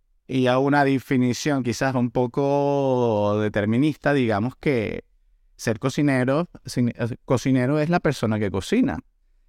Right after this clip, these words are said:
Y si nos vamos a la definición etimológica, que viene del latín cocinarius, este, que significa persona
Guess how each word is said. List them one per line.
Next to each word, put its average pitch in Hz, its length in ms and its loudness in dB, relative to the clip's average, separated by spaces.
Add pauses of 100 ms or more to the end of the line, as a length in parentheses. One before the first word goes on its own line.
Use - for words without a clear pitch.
Y 127 60 -4
si 120 140 0
nos 117 160 2
vamos 123 300 0
a 147 680 0 (400)
la 123 420 2
definición 117 1080 0 (260)
etimológica, 123 1120 0 (600)
que 120 140 2
viene 120 240 2
del 139 200 2
latín 127 460 2
cocinarius, 127 920 0 (760)
este, 123 540 -2
que 120 120 -2
significa 131 640 0
persona 180 760 0